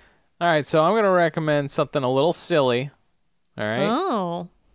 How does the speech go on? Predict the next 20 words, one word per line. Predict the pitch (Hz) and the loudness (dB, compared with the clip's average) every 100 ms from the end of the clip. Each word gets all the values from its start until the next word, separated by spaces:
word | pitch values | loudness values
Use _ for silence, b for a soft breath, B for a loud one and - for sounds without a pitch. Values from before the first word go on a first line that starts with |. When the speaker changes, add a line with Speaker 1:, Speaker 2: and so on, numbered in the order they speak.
| _ _ | _ _
Speaker 1:
I | 139 | -6
mean, | 139 | -4
it's | 135 - | -4 -2
not | 185 - | -4 -2
silly, | - 160 135 | -2 0 0
silly. | - 135 113 | -2 -2 -2
It's | 110 - | -4 -4
just | 143 - | -6 -6
a | |
silly | - 135 117 | -4 -2 0
recommendation. | 104 107 - 95 90 92 85 80 92 _ _ 220 | 0 -2 -4 -8 -6 -6 -6 -14 -18 _ _ -4
All | |
right? | 202 208 175 220 | -2 -2 -4 -8
Speaker 2:
Okay. | - - 339 - 349 - 370 - | -12 -8 -8 -4 -6 -2 -6 -6
Speaker 1:
<laughs> | 262 B B B B | -12 B B B B
So | 143 | -4
the | 123 123 | 0 0
other | 175 | 0
day, | 170 135 90 87 _ _ _ _ | 0 0 -2 -8 _ _ _ _
Speaker 2:
Mm-hmm. | 190 170 180 | -10 -8 -8